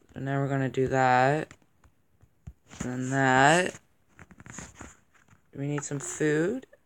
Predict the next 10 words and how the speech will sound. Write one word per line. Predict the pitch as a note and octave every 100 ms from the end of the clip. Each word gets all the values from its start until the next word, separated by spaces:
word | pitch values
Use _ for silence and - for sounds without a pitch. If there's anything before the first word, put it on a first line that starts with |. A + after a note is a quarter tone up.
| _ _ -
Yeah, | D3 D3+ D#3 D3+
we | D3+
do. | D3 D3 G#3 - - - - - - _ _ _ - -
And | D3 D3+ D#3+
we're |
just | D#3+ -
gonna | E3 G3
eat. | G3+ C3 - - - - - - - - - - - - - - - - _ _ _ _ _ _ _ - - _
I | D3
don't, | C#3